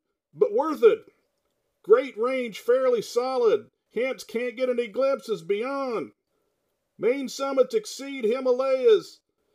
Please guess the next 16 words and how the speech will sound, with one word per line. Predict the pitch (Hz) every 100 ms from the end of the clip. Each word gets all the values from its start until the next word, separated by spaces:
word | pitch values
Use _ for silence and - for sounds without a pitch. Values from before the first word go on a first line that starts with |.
| _ 160
and | 151 139 -
very | 143 277 285 233
queer. | - 285 302 254 190 135 117 _ _ _ _ _ _ _ -
Range | 214 294 277 208
looks | 247 277 262
like | 247 208
Precambrian | - 262 226 254 262 247 233 196
slate | - - 262 269 226 - _ _ -
with | 170 -
plain | 214 262 254 220
signs | - 247 262 247 196
of | 214
many | 247 254 247
other | 247 220
upheaved | 208 254 202 208 254 202
strata. | - 240 269 262 208 113